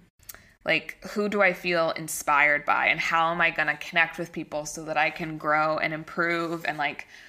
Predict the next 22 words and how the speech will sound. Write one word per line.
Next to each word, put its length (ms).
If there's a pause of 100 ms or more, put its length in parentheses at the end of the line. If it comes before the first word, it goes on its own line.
(140)
bring 220
in 140
the 100
life 380
lessons 500
that 220
I 220
need? 600 (300)
Um, 480 (460)
how 280
am 100
I 120
connecting 420
with 140
people 320
who 160
share 500
my 160
values 960 (460)
in 160
this 240
time? 680